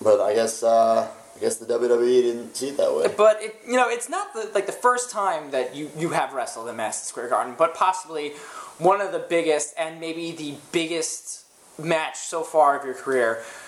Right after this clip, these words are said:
Speaker 2: Besides that, besides this being the biggest match of your career,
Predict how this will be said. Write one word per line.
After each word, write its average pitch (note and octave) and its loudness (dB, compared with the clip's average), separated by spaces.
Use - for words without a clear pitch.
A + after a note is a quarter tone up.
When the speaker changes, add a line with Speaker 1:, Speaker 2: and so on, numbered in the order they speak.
Speaker 2:
Besides C4+ -2
that, C#3 -2
besides G3+ -4
this F#3 0
being E3+ -10
the D3+ -12
biggest D#3+ -4
match D3+ -2
of - -18
your D#3+ 4
career, C#3+ -8